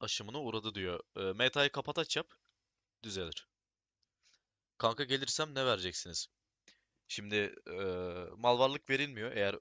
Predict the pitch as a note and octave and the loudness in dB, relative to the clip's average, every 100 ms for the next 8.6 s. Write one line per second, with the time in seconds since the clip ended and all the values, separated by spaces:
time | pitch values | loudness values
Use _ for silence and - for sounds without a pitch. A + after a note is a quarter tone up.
0 | _ G#2 G#2 G2 - - G2 G#2+ G2+ B2+ | _ -6 -2 -2 -2 -8 -6 -4 -4 -4
1 | - D3 - _ _ _ _ _ _ _ | -2 -4 -4 _ _ _ _ _ _ _
2 | _ _ _ _ _ _ - G2+ G2 C#3 | _ _ _ _ _ _ -10 -6 0 6
3 | D#3+ - C#3+ A2+ C3 C#3+ C#3+ - C#3+ D3 | 8 6 0 -2 -2 -2 0 -2 4 4
4 | A2 F2+ E2+ F2+ E2+ - F2+ G2+ G2 E2+ | 4 -2 -4 -6 -6 -8 -8 -4 -4 -4
5 | F2 - _ _ _ _ _ _ _ G2+ | -8 -14 _ _ _ _ _ _ _ -6
6 | F#2+ G2 G2+ G2+ G2 G#2 G#2 F#2+ F2+ F2+ | -6 -4 -2 -2 -4 -8 -8 -10 -10 -10
7 | E2 - D3+ _ _ _ _ _ _ _ | -8 -8 -8 _ _ _ _ _ _ _
8 | - G2+ F2+ E2+ B2+ | -6 -4 -2 -4 -6